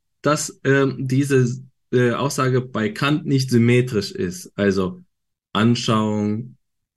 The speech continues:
sind ohne Begriffe eben, ähm, blind und, ähm, Begriffe ohne Anschauung sind leer. Das ist ein asymmetrisches Verhältnis.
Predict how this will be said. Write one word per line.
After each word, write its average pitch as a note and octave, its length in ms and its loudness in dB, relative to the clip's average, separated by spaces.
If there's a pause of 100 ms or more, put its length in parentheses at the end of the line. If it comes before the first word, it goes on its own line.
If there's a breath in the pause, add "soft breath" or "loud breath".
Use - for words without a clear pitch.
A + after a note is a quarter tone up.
(340)
sind G#2+ 360 2
ohne B2 240 4
Begriffe B2+ 760 0 (360)
eben, G2 680 0 (340 soft breath)
ähm, F2 720 -2 (140)
blind F3+ 380 4
und, F#2+ 640 -4
ähm, F2 560 -6
Begriffe B2 380 0
ohne G#2+ 220 2
Anschauung G2 580 -2
sind F#2 180 -4
leer. A2+ 440 2 (400 loud breath)
Das G2+ 120 -4
ist C3+ 140 2
ein D3 520 -2 (380)
asymmetrisches C3 840 0
Verhältnis. F#2+ 800 -2